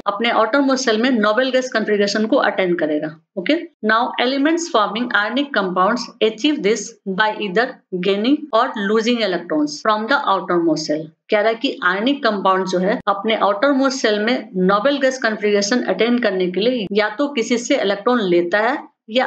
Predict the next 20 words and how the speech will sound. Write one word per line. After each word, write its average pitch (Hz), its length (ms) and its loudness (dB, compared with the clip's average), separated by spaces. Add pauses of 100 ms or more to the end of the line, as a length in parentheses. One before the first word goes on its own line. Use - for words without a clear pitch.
(120)
अपने 254 280 0
इलेक्ट्रॉन 208 420 -2
को 277 140 2
लूज 202 400 0
करता 160 300 -2
है। 156 100 -4 (140)
In 294 120 6
the 320 160 2
case 349 320 0
of 226 180 -2
carbon, 190 420 0 (140)
it 247 120 -2
has 254 240 0
four 285 240 4
electrons 220 600 0
in 220 200 -2
its 226 220 -4
outermost 190 640 0
cell 151 100 -4 (160)
and 277 220 2